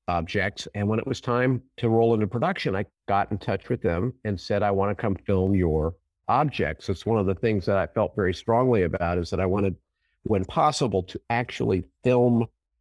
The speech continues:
the photographs rather than just use them digitally, because I wanted people to experience the photographs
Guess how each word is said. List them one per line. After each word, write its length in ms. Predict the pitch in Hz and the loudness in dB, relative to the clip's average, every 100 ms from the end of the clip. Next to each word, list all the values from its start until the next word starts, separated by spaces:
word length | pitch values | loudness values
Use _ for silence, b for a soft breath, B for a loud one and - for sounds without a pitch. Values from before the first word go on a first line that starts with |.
| - | -6
the 80 | 90 | -4
photographs 800 | - 127 92 85 67 67 - | 2 2 2 0 -2 -6 -6
rather 300 | 101 101 101 | 0 0 2
than 160 | 98 87 | 0 0
just 260 | 92 - 95 | -2 -6 -4
use 520 | 85 92 117 123 - | 0 2 2 2 0
them 400 | 92 90 85 87 _ _ | 0 2 0 -4 _ _
digitally, 600 | 117 123 98 87 82 - - | -2 -2 -2 -4 -4 -6 -4
because 220 | 104 107 | -2 0
I 60 | 110 | 2
wanted 400 | 107 113 131 117 | 4 4 2 0
people 320 | - 110 107 - - | -2 -2 -2 -4 -2
to 400 | 107 98 92 92 - | 2 2 2 -2 -6
experience 640 | - - 185 147 101 - | -8 2 4 4 2 -2
the 100 | 113 | -4
photographs 800 | - 104 101 92 90 90 - | 0 0 0 0 0 -2 -6